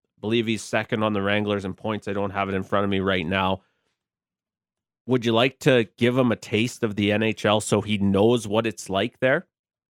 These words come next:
Sure. But Connor Zary is also the first line center, or the maybe most important center,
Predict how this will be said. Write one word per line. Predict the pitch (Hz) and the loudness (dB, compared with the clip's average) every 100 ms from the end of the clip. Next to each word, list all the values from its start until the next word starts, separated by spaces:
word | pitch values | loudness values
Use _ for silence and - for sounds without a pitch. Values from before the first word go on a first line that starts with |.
| _ | _
Sure. | - 214 - _ _ _ _ _ _ _ _ _ - | 4 4 4 _ _ _ _ _ _ _ _ _ 2
But | 143 - _ _ _ _ | 2 2 _ _ _ _
Connor | 147 214 175 | 0 2 2
Zary | 143 151 139 | 2 2 2
is | 117 | 2
also | 123 135 131 | 0 0 -2
the | 110 107 | -2 -2
first | - 131 - | 0 0 0
line | 120 117 107 | 2 4 2
center, | - 117 101 95 104 _ _ | 0 0 2 -2 -4 _ _
or | 120 113 107 - _ _ _ _ 104 _ _ _ | 2 4 2 -2 _ _ _ _ -20 _ _ _
the | 107 120 110 - _ | -4 -2 -2 -4 _
maybe | 120 127 123 120 | -2 0 2 2
most | 117 123 120 120 | 4 2 2 -4
important | 104 _ - 147 - 127 | -6 _ 0 2 2 -2
center, | - 135 113 95 117 | 0 4 4 4 0